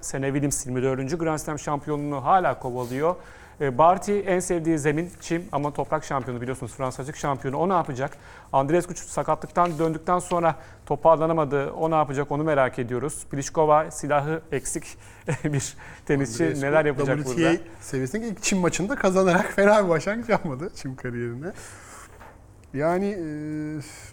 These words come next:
Speaker 2: burası daha, daha çok sürpriz görmeye açık bir, e, ana tablo var kadınlarda. E, Konta ilk
Speaker 1: Çekildi.
Speaker 2: çeyrekte olmayacak maalesef. E, ekibinden birinde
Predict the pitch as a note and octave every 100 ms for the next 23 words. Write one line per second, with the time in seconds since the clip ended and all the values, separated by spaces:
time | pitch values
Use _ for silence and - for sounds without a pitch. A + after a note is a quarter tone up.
0 | - - D3 G3 G#3 - G3+ G#3+ A3 F3+
1 | D#3+ D#3 D#3 E3 D#3 D3 F3+ G3 F3+ -
2 | D3+ D#3+ D#3 C#3+ C#3 C3+ C#3 E3+ D#3 -
3 | - - C3 - C#3 B2+ C3+ D#3+ - B2+
4 | B2 B2 B2 B2 B2 B2 C3 C3 C3 C3+
5 | A#2+ D#3 D3 - - A2+ A2 G#2+ G2 G2+
6 | C#3+ - - - - - - - - -
7 | C3 B2+ B2+ B2+ B2+ - D3 D3 C#3+ C#3+
8 | - - - - - - C#3 B2+ - B2+
9 | B2 B2 C3 C3 A#2+ G#2+ B2 C3 B2 A2+
10 | - C#3+ - - A#2+ A2+ G#2 C#3 B2+ A#2
11 | B2+ B2 - - A2+ A2 A2+ A2 B2